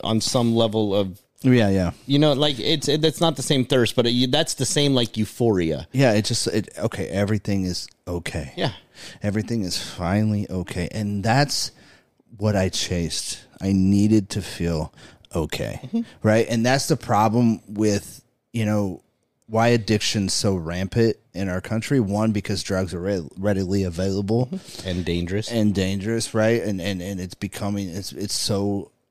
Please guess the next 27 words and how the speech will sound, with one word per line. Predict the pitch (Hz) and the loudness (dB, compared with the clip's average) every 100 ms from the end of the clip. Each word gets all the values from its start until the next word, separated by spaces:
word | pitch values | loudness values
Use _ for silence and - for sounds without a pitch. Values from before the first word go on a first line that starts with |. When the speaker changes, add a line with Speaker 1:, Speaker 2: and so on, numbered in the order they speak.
| - | -6
Speaker 2:
normalized | 107 101 104 120 127 139 151 156 - - - | -2 0 2 4 6 6 4 2 -2 -8 -6
to | - | 2
use | 117 123 131 | 6 6 4
drugs | - 139 175 175 - | 4 6 6 4 0
and, | 135 131 | 2 2
and | - | 2
with | 135 | 2
these | 135 127 | 2 0
kids, | - 147 147 | 2 2 2
with | 127 | 0
the | 113 | -2
pot, | - 117 117 117 | 0 4 6 4
with | 98 104 | 2 -2
the | 107 | -2
coke, | 113 107 101 | 2 2 2
with | 98 | -2
the, | - 104 104 98 | 0 0 0 -2
you | 67 110 | -2 0
know, | 98 95 | 2 2
the | |
heroin | 98 98 95 101 | 0 0 2 2
and | 92 | 2
all | 92 | 2
this | - | 0
Speaker 1:
Mm-hmm. | - | -2
Speaker 2:
stuff | 165 | 0
now. | 113 104 | 2 0